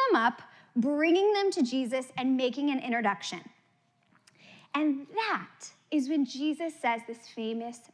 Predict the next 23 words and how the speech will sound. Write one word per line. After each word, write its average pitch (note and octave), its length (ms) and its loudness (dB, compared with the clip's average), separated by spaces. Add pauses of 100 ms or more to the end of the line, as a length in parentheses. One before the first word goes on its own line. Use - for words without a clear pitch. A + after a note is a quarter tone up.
(100)
verse G#3+ 460 -8
of, A#3 160 -6
"Let G#3+ 320 -2
the A3+ 100 -6
little G#3+ 240 -4
children F#3+ 500 -10 (180)
come C#4 260 2
to G3 120 -8
me." F#3 220 -10 (1300)
It F4 80 4
was D#4+ 140 4
so F4 720 -6
important C#4 580 -4
to A3+ 80 -12
him - 320 -18 (460)
that A#3+ 180 -2
the B3 80 -4
little C4 280 -2
children G#3+ 540 -8 (140)
got - 380 -2
to B3+ 100 -2
meet G#3+ 220 -4
him, G#3+ 360 -12